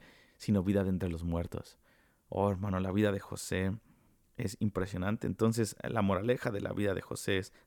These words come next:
tanto Egipto como Israel son salvas por medio de la sabiduría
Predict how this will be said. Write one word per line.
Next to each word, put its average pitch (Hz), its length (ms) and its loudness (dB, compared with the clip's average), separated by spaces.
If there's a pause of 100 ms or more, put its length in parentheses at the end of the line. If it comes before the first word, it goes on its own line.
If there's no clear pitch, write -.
tanto 104 320 0
Egipto 147 580 0 (380)
como 104 220 6
Israel 92 400 2
son 92 260 0
salvas 120 480 0
por 92 180 -4
medio 101 200 2
de 95 80 -2
la - 80 -6
sabiduría 92 720 -2